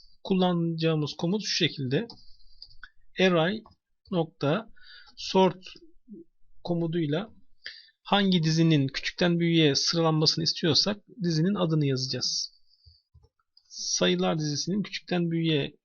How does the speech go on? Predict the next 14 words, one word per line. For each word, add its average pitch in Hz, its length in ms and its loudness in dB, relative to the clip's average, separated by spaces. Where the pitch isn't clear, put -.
şeklinde 156 500 -4
sıralanmasını 165 920 0
sağladık. 143 760 -2
Sıraladığımız 185 920 0
dizimizi 170 420 0
ekrana 156 400 -2
yazdırmak 170 420 -2
istediğimizde 135 640 -4
for 185 220 -6
each 160 220 -4
döngüsüyle 131 600 -4
bunu 139 300 -6
yapacağız. 135 640 -6
Dizimizin, 175 720 0